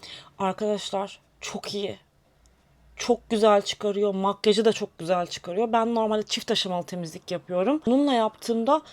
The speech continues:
çok da gerek hissetmiyorum açıkçası. O kadar güzel temizliyor ki. Teknolojisi zaten birazcık farklı bir ürün. Çok beğenerek kullanıyorum. Bittikçe alacağım mesela bunu.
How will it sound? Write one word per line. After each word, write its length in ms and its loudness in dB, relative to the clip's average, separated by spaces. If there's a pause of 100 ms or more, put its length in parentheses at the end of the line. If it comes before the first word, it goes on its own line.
(160)
çok 260 -10
da 40 2
gerek 360 4
hissetmiyorum 680 -2
açıkçası. 800 -6 (640)
O 100 -16
kadar 320 4
güzel 360 -2
temizliyor 580 -4
ki. 420 -2 (1400)
Teknolojisi 600 -2
zaten 420 2
birazcık 360 -2
farklı 480 -2
bir 140 2
ürün. 240 -2 (340)
Çok 400 -2
beğenerek 540 4
kullanıyorum. 560 -2
Bittikçe 520 -8
alacağım 420 -4
mesela 480 -8
bunu. 200 -14